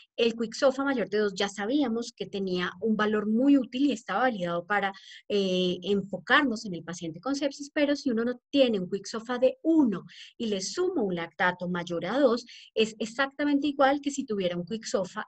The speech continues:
de dos, es decir, tiene la misma sensibilidad. Existen varias, eh, digamos, variables, eh, que se han evaluado para sepsis.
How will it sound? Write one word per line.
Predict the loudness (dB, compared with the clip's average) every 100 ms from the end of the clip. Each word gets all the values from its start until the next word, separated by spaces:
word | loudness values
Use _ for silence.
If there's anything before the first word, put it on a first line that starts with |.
| _
de | 2 2
dos, | 2 -6 -12
es | -10
decir, | -8 -6 -4
tiene | -2 -2 -2 -6 -20 _
la | -2 0
misma | -2 -4 -8
sensibilidad. | -4 -6 -6 -6 -6 -8 -10 _ -20 -20 -20
Existen | -8 -6 -2 0 2
varias, | 4 4 4 4 4 4 2 -2 -4
eh, | -2 2 2 0
digamos, | -2 -4 -4 -4
variables, | -4 -4 -2 -2 0 -2 -2 -10 -6
eh, | -4 -4
que | -8
se | -10 -8
han | -4
evaluado | -4 -2 -2 -2 -2
para | -4 -4
sepsis. | -6 -8 -8 -10